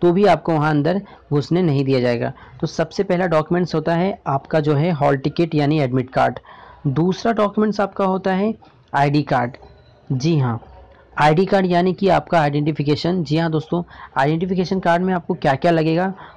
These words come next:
उसका भी आप ध्यान दीजिए। या तो आपके पास आधार card हो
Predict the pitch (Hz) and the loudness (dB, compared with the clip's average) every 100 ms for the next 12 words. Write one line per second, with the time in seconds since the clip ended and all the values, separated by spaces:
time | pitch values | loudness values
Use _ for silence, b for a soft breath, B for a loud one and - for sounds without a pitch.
0 | - 151 - - 185 185 165 139 139 135 | -4 -2 -2 0 2 2 2 0 0 0
1 | 131 151 180 B B - 139 160 - 202 | 0 -2 -2 B B -4 0 0 2 0
2 | 175 190 196 - 147 135 147 156 143 131 | 2 0 0 -2 -4 0 -2 0 0 0
3 | 127 151 | -2 -6